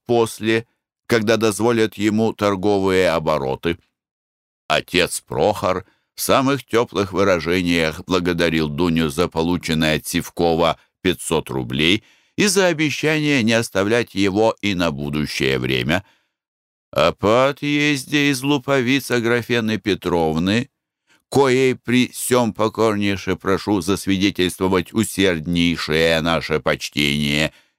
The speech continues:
и благодарность за неоставление нас, бедных и беспомощных, писал отец Прохор. «У нас в Луповицах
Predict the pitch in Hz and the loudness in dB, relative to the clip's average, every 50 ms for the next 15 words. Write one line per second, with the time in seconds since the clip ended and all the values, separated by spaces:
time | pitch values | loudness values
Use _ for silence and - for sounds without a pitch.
0 | _ _ 139 131 110 110 113 110 95 104 98 85 90 87 82 80 85 87 87 85 | _ _ 0 2 4 4 2 4 2 0 0 2 2 0 0 0 0 -2 -2 -2
1 | 76 71 90 87 80 82 85 87 87 87 85 - - - 87 85 82 80 82 80 | -2 0 0 0 2 2 2 2 2 0 0 -4 -4 -2 0 0 2 2 2 2
2 | 78 78 82 80 80 78 80 82 82 82 87 87 - - _ _ _ _ _ _ | 2 2 0 0 0 0 0 0 0 0 0 -2 -4 -10 _ _ _ _ _ _
3 | _ _ _ 120 123 135 127 120 101 117 120 117 - 107 110 98 113 113 - - | _ _ _ 0 2 2 2 2 2 0 -2 0 0 -2 0 2 0 0 -2 0
4 | - 117 113 113 110 107 - - - 120 117 - _ _ _ _ _ _ _ _ | 0 0 2 2 0 -2 -4 -4 -2 -2 -2 -2 _ _ _ _ _ _ _ _
5 | _ _ _ _ _ _ _ _ _ _ 110 113 104 - - 104 98 92 98 98 | _ _ _ _ _ _ _ _ _ _ 0 2 2 2 0 2 2 2 2 0
6 | 92 - 98 95 90 - - - _ 113 107 82 64 - 69 60 - - _ _ | 0 0 0 0 0 -2 -8 -4 _ 0 2 2 0 -2 -6 -6 -6 -10 _ _
7 | _ _ _ _ _ _ _ _ _ _ _ _ _ _ _ _ _ _ - 143 | _ _ _ _ _ _ _ _ _ _ _ _ _ _ _ _ _ _ -2 0
8 | 170 170 160 131 95 80 - - - 82 92 101 101 - - 80 73 67 69 151 | 0 2 4 2 2 2 -2 -6 -6 -2 0 0 0 0 0 0 0 0 0 0
9 | 185 95 - - 78 - - - | -2 -2 0 -2 -2 -2 -2 -8